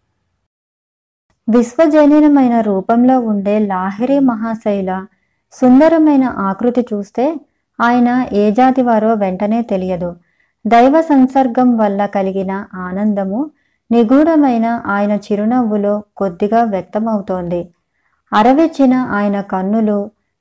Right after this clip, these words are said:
బయటి ప్రపంచం పట్ల ఆయనకు నామమాత్రమైన ఆసక్తి మాత్రమే ఉన్నట్టుగా తెలుస్తూ ఉంటుంది. అవి సగం మూసుకుని ఉండటంలో ఆంతరికమైన ఆనందంలో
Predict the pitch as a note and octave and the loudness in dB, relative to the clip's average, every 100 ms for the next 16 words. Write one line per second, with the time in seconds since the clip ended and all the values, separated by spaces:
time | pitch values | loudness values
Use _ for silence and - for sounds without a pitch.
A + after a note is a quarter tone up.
0 | - A3 A3+ C4 E4 C4 A3+ A#3 A3+ B3 | -2 2 2 2 0 0 0 0 0 -2
1 | A3+ G#3+ G#3 G#3 A#3+ G3+ G3+ G3+ F#3+ G3 | 0 -2 0 -4 -4 -6 -6 -4 -6 -6
2 | A3 A3 F#3 F3+ G#3 B3 C4 C4 B3 A#3 | -4 -4 -6 -6 -2 0 0 -2 -4 -2
3 | G#3+ G3 F3+ E3+ G#3 - G#3+ A3 G#3+ A3 | -4 -6 -10 -10 -10 -6 -4 -2 -2 -4
4 | A#3+ B3+ G3+ F#3 F#3 F#3 F#3 G#3 A#3 - | -2 -2 -4 -6 -8 -8 -6 -6 -6 -8
5 | F#3 F3+ - A3+ A#3 F#3+ F3 F3 E3+ F3 | -8 -8 -6 -4 -4 -6 -8 -8 -8 -10
6 | _ _ _ _ _ _ - A3+ A#3+ C4 | _ _ _ _ _ _ 0 2 4 2
7 | C4 G#3+ A3 A3 G3+ G3 - A#3+ A#3+ G3+ | 2 0 4 2 0 -4 -4 -2 0 -2
8 | G3 G3+ F#3+ F#3 F3+ F3+ _ _ _ _ | -4 -4 -6 -4 -8 -8 _ _ _ _
9 | _ - G#3 A3+ A#3+ E4 E4 D#4 C4+ A#3+ | _ -6 0 2 2 2 2 4 4 2
10 | A3+ A#3 G#3 F#3 G3+ A#3 A#3+ A#3+ G#3+ A3 | 0 -2 -4 -4 0 0 0 0 0 0